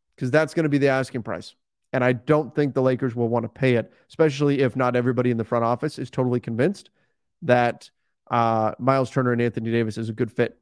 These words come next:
together. Um, <laughs> Mission eighty-six, this is gonna be one of those off seasons, isn't it? Whew, drivers, start your engines. Here we go.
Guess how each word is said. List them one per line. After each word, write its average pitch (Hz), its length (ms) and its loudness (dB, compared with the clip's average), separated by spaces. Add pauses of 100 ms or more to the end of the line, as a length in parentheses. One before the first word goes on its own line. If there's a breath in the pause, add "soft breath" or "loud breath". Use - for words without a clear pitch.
together. 113 420 0 (2000 soft breath)
Um, 131 480 2
<laughs> - 840 -4
Mission 170 300 4
eighty-six, 156 480 2
this 202 220 2
is 208 120 0
gonna 180 180 2
be 156 80 2
one 160 160 0
of 190 60 0
those 156 180 0
off 151 200 0
seasons, 120 340 -2
isn't 131 200 -2
it? 165 180 -4 (680 soft breath)
Whew, 339 240 2 (140)
drivers, 165 440 0
start 165 240 -2
your 143 160 0
engines. 117 340 -2
Here 147 140 -2
we 131 120 -2
go. 120 300 -2